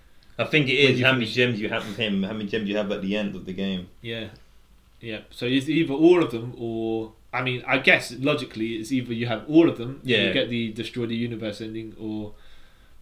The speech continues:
Speaker 2: um, if you have none of them, you get the, the, the farm ending.
Speaker 1: Yeah.
Speaker 2: But we, uh,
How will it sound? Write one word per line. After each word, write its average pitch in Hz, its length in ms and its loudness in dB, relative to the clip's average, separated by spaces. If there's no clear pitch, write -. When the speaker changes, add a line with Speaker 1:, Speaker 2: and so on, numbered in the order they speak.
Speaker 2:
um, 101 500 -8
if 113 120 -12
you 113 60 -2
have 107 120 -6
none 120 160 -6
of 101 100 -12
them, 104 160 -12
you 101 80 -10
get - 240 -10
the, 101 280 -8
the, 101 140 -8
the 98 100 -10
farm 107 360 -4
ending. 101 300 -12
Speaker 1:
Yeah. 98 180 -2
Speaker 2:
But 110 220 -6
we, 131 200 0
uh, 101 220 -10